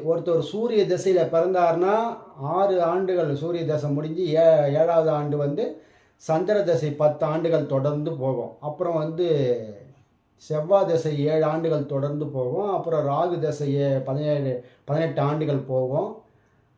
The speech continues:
குரு தசை பதினாறு ஆண்டுகள், சனி தசை பத்தொன்பது ஆண்டுகள். இந்த மாதிரி அடுத்தடுத்த திசைகள். அப்ப பாருங்க,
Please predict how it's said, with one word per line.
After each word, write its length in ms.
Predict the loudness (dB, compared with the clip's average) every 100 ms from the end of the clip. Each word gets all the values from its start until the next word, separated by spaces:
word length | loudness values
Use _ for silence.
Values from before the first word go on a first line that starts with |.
| _ _ _ _ _ _ _ _ _ _ _ -8
குரு 220 | 0 0 2
தசை 320 | 2 2 0 0 2
பதினாறு 420 | 2 4 4 2
ஆண்டுகள், 420 | 2 0 0 -2 -6 _ _ _ _ _ -2
சனி 240 | 0 2
தசை 280 | 2 2 0 -2
பத்தொன்பது 560 | -4 -4 -4 -2 0 2
ஆண்டுகள். 300 | 0 -2 -2
இந்த 240 | -2 0 2
மாதிரி 340 | 4 4 4 4 4 2
அடுத்தடுத்த 640 | 0 0 2 0 0 -4
திசைகள். 380 | -2 0 0 -2
அப்ப 200 | -4 -4
பாருங்க, 360 | 0 2 4